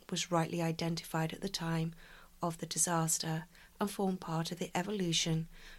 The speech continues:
towards the modern-day approach to policing large events. Oh well, at least there's that. Hmm.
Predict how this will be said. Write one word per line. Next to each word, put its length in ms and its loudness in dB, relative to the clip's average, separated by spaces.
towards 380 2
the 60 -2
modern-day 460 0
approach 500 -4
to 100 -8
policing 640 0
large 320 0
events. 720 -2
Oh 120 4
well, 260 -6
at 100 -2
least 220 0
there's 160 -6
that. 560 -2
Hmm. 80 -6